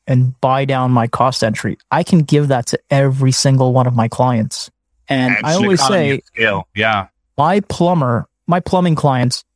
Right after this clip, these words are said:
Speaker 1: are probably more secure than some of the hedge funds I've walked into to do assessments for.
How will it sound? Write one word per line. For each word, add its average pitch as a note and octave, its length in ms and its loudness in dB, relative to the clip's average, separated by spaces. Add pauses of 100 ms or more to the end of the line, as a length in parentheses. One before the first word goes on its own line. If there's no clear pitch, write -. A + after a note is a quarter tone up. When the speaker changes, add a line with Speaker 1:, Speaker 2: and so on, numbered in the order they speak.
(280)
Speaker 1:
are D3+ 100 2
probably A#3+ 640 0
more E3 280 4
secure D#3 500 0
than C3+ 140 0
some D3+ 280 0
of C#3+ 80 -2
the C3 80 2
hedge C3+ 240 -2
funds B2+ 220 0
I've A#2+ 140 0
walked A#2+ 280 0
into B2+ 260 0
to B2 80 -2
do A#2 140 -2
assessments A2 440 -4
for. - 260 -12